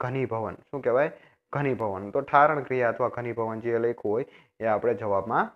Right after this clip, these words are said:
લખવાનું. વરસાદના પાણીને વહી જતું અટકાવી તેનો સંગ્રહ કરવો, તેને શું કહેવાય? તો એને જળ સંચય કહેવામાં આવે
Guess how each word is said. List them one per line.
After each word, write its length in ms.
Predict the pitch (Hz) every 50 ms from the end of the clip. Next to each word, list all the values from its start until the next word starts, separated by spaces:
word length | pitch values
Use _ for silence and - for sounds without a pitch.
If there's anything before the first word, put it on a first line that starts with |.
| - -
લખવાનું. 560 | 107 107 101 - - - 85 - - - - _ _ _ - - _ _ _ _ -
વરસાદના 640 | 131 151 165 165 - 208 190 190 196 190 202 208 202
પાણીને 500 | 196 190 175 175 180 175 151 127 123 131
વહી 360 | 143 131 123 135 139 170 190
જતું 340 | 185 180 175 165 - 190 -
અટકાવી 460 | - 151 165 165 180 170 147 117 98
તેનો 260 | - - 147 156 147 139
સંગ્રહ 420 | - - 143 156 170 180 214 196
કરવો, 340 | - 160 135 127 123 127 117
તેને 260 | 127 143 147 156 156
શું 220 | - 175 170 160
કહેવાય? 280 | 151 135 127 127 123 117
તો 120 | - 127
એને 180 | 123 123 123 113
જળ 280 | 98 - 120 135 151 151
સંચય 540 | - - 123 123 127 113 - 123 117 113
કહેવામાં 720 | 107 - 104 101 101 101 101 101 101 107 117 139 165 175 - - - - - _ _ _ -
આવે 480 | 104 104 104 107 117 143 175 170 -